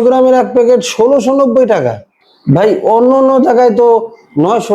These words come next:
টাকায়, এক হাজার টাকায়, বারোশো টাকায় এক পিস, দুই পিস, তিন পিস মাকা দিচ্ছে। ভাই, অন্য জায়গায় বিক্রি করতে পারে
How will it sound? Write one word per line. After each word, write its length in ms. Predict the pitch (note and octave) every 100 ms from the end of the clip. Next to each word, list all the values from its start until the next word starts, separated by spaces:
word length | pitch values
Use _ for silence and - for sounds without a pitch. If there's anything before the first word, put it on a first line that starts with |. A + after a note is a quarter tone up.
| G3
টাকায়, 240 | G3+ G#3+ G3+
এক 60 | F#3+
হাজার 180 | F#3+ F#3 G3
টাকায়, 220 | F#3+ E3+ F3+
বারোশো 320 | A3+ G3+ G3 G3
টাকায় 300 | F#3 F#3+ F#3 F#3 _ _ -
এক 60 | G3 -
পিস, 180 | G3+ F#3 D3+
দুই 120 | G3 F#3
পিস, 140 | F#3+ -
তিন 120 | G#3 G3
পিস 160 | F3 D#3 D#3+
মাকা 200 | E3 E3 C#3
দিচ্ছে। 280 | B2 B2 A2+ - _ _ _ _ _ - A#2+
ভাই, 160 | A2 E3+ E3+
অন্য 120 | E3+ G#3 F#3+
জায়গায় 240 | F3+ E3+ D3
বিক্রি 200 | F3 G3+ G3
করতে 240 | A#3 G#3+ E3
পারে 220 | C3 A2+